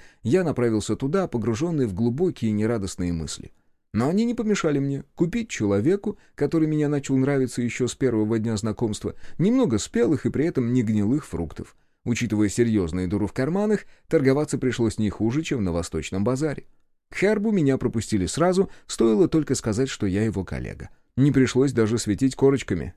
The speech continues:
которых у меня всё равно не было. Принцип полного доверия к словам начал меня восхищать. Что если к детективу наведается некий мистер Лестрейд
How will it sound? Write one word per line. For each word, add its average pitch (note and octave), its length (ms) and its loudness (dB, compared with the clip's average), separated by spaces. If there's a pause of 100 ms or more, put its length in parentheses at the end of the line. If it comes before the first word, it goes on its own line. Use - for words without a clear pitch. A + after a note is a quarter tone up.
которых A2+ 500 0
у B2 60 4
меня A2 340 2
всё A#2+ 220 2
равно A2+ 300 2
не G2 240 0
было. D#2+ 260 -4 (500)
Принцип G3+ 480 2
полного E3 420 6
доверия C#3+ 380 4
к - 80 -6
словам E3 400 2
начал D#3+ 360 0
меня D#3+ 300 -2
восхищать. D3+ 1160 -2 (260)
Что - 200 2
если G#2+ 280 4
к G2 60 0
детективу B2 640 0 (180)
наведается D3 580 2
некий D3 360 2
мистер C#3+ 460 0
Лестрейд B2 720 0